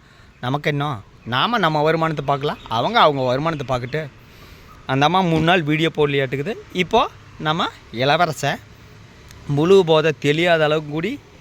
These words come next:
போதையில வந்து இப்போ வந்து பே-, பேசிட்டு இருக்கிறாங்க. அப்புறம் பார்த்தீங்கன்னா, அந்த அம்மா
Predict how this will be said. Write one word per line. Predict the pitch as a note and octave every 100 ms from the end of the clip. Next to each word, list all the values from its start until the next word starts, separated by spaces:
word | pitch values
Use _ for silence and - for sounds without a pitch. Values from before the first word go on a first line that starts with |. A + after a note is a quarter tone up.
| - - - C3
போதையில | C3+ D3+ D3+ C#3+
வந்து | C#3 C3+ G#3 - - - - - - - -
இப்போ | C3+ C#3 C#3
வந்து | D3 F#3+ F3+ D3 C#3 C3 C3 B2+ A#2+
பே-, |
பேசிட்டு | B2+ C3+ B2+ C#3+ D3+
இருக்கிறாங்க. | D#3 C3 C3 B2+ D#3
அப்புறம் | - F3 F#3
பார்த்தீங்கன்னா, | F3 F3 F3+ G#3 F3+ D#3 C3+ B2
அந்த | C#3
அம்மா | D#3+ F#3+